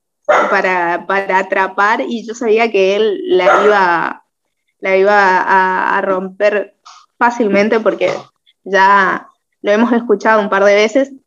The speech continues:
si bien, eh, en otras temáticas o presentaciones del libro, sabía que acá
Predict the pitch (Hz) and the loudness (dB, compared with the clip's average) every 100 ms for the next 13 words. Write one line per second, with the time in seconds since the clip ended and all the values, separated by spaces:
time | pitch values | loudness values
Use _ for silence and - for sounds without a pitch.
0 | _ _ _ - 190 208 214 208 _ _ | _ _ _ -16 -2 0 0 -4 _ _
1 | _ 185 180 - - 226 240 _ - 190 | _ -10 -8 -10 -12 -16 -18 _ -6 -4
2 | 185 185 185 190 202 208 202 196 196 196 | -2 -2 0 2 2 -2 -2 -2 0 0
3 | 196 196 190 190 190 190 185 190 190 196 | 0 0 -2 -4 -6 -6 -6 -4 -2 -2
4 | 208 190 185 208 214 220 - - 190 185 | 0 2 4 4 2 -2 -14 -12 -4 0
5 | 196 190 - 180 190 196 - | 2 0 0 2 4 2 -4